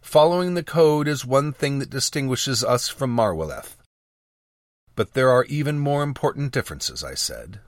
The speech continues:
"Such as?" she asked, eyeing me cautiously. "Marwoleth is using his magic to heinous ends. It's not simply helping pirates steal things, it's perverting life itself.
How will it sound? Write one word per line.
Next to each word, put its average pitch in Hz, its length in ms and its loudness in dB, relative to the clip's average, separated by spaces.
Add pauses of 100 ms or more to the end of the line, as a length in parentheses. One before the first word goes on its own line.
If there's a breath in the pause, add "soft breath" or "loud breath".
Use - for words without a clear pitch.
(500)
"Such - 280 -2
as?" 117 480 -4 (140)
she 85 240 -8
asked, 73 380 -10
eyeing 78 280 -10
me 71 100 -12
cautiously. 76 680 -10 (1000 soft breath)
"Marwoleth 185 600 4
is 147 180 0
using 160 300 0
his 139 200 0
magic 131 420 0
to 127 120 0
heinous 127 360 -2
ends. - 540 -6 (380 soft breath)
It's - 160 -10
not 147 200 -2
simply 175 460 -2
helping 151 380 0
pirates 143 440 0
steal 139 360 0
things, 82 520 -6 (280 loud breath)
it's - 160 -8
perverting 156 480 0
life 139 280 2
itself. - 600 0